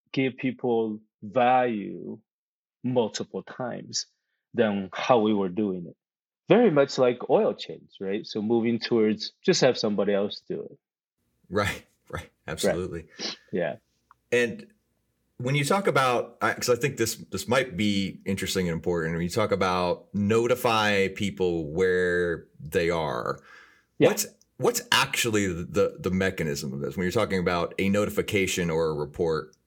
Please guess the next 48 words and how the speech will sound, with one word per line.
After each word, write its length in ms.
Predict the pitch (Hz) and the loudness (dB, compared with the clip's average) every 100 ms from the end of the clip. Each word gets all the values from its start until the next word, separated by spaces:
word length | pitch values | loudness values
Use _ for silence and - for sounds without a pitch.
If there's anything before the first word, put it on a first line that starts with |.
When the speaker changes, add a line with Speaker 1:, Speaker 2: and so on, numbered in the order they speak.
| _ | _
Speaker 2:
how 280 | - 98 104 | -4 0 2
is 140 | 104 92 | 0 0
it 200 | 87 - _ - - | -2 -4 _ -12 -4
delivered 400 | 87 87 82 80 | -2 -2 -2 -2
and 100 | 71 | -4
sent 220 | 80 69 | -6 -6
to 80 | - | -12
them? 240 | - - _ _ _ _ _ _ - | -12 -16 _ _ _ _ _ _ 2
Speaker 1:
Oh, 260 | 214 208 - | 4 2 0
good 200 | 160 - | -2 2
question. 380 | 131 127 - - | 2 2 -4 0
So, 300 | - 190 180 | 6 6 4
Speaker 2:
Mm-hmm. 400 | - - - 180 | 0 -8 2 6
Speaker 1:
uh, 220 | 165 151 | 6 6
typically 500 | 151 285 240 170 151 | 2 -2 2 2 4
you, 120 | 143 | 2
you 220 | 151 156 | 0 -4
got 220 | 147 151 131 | 0 0 0
three 220 | 147 147 | -4 -2
different 380 | 143 - 113 110 | -2 -4 -4 -2
ways, 420 | 110 80 87 - | -2 -4 -12 -6
right? 300 | 110 104 78 | -2 -2 -2
So 140 | 78 | -2
Speaker 2:
Mm-hmm. 100 | 120 | -2
Speaker 1:
you 120 | 120 131 | -2 -2
can 140 | 139 | 2
get 160 | 135 139 | 4 6
an 120 | 131 | 4
email. 580 | 160 160 110 92 107 131 _ _ _ - | 4 2 0 -2 -4 -8 _ _ _ -12
Speaker 2:
Mm-hmm. 280 | 82 90 95 95 _ - _ _ - | -8 -8 -8 -12 _ -20 _ _ 0
Speaker 1:
You 160 | 120 | 0
can 180 | 117 127 | 2 2
get 180 | 135 127 | 4 4
it 40 | 135 | 4
in 120 | 147 | 2
text 320 | 143 117 - | 4 2 0
message. 440 | 104 95 - 113 170 - _ _ _ _ _ _ _ _ - | -4 -4 -2 -2 -4 -14 _ _ _ _ _ _ _ _ 0
You 120 | 123 | 2
can 200 | 143 131 | 4 4
get 200 | 127 147 | 6 6
it 140 | 135 | 6
in 140 | 131 123 | 4 4
a 20 | |
little 240 | 123 110 | 4 2
badge 460 | 110 110 117 123 113 | 4 4 4 2 0
on 200 | 110 110 | 0 0
your 180 | 104 110 | 0 2
app 380 | 123 120 120 | 2 2 0